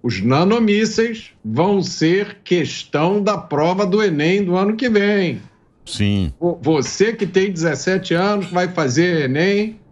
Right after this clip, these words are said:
Speaker 1: ano que vem, estude sobre os nanomísseis, porque isso vai ser matéria de prova. Eu acho, Emílio, que você descreveu essa situação da maneira perfeita.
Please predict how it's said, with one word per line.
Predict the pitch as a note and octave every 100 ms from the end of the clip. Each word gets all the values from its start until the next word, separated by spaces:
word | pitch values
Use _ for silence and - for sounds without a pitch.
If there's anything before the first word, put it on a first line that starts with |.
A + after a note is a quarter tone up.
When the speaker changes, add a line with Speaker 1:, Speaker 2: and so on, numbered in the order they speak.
| -
Speaker 1:
ano | D#3 D3+
que | B2+
vem, | E3+ E3+ G#3 A#3 - - _ - -
estude | A2+ - - D#3+ G#3+ G#3+ G3+
sobre | - F#3 G3 G3
os | G#3+
nanomísseis, | D#3 D#3 G3 A3+ G#3+ F#3+ G3 - A#2 F2 - -
porque | A#2 - C3
isso | C3+ D#3+
vai | D#3 C#3
ser | - E3
matéria | F3 C3+ D3 D3 F#3
de | G#3
prova. | - C#3+ C3 F#2+ E2 - _ _ _ _ _ _ - - - - -
Eu | F3 G3+
acho, | A#3 - -
Emílio, | C#3 C3 B2+ B2
que | - D3 C#3
você | B2 D3 - - E3 F3+ E3+ C3+
descreveu | C3 D#3+ - F3 C#3+ A2+ D3
essa | D3 D#3
situação | C3+ - A#2+ - C3+
da | C#3
maneira | C3 C#3 A#2
perfeita. | E3+ E3 - C3 A#2 - -